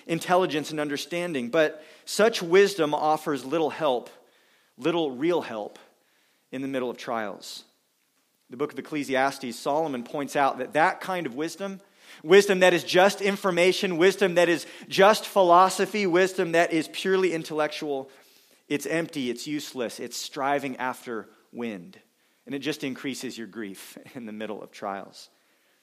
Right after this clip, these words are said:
So what is James talking about? When he speaks of wisdom.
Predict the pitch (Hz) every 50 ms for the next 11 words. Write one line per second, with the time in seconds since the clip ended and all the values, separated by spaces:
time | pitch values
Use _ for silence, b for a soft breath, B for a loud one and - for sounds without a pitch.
0 | _ _ _ _ _ _ _ _ _ _ _ _ _ _ - - 165 175 170 180
1 | 175 180 - 127 120 110 98 - - - 113 104 - - 113 104 101 92 101 92
2 | 85 - - _ _ _ _ _ 123 123 117 117 117 - - - 156 147 117 90
3 | - - 117 113 95 95 110 104 107 110 110 107 - 104 92 -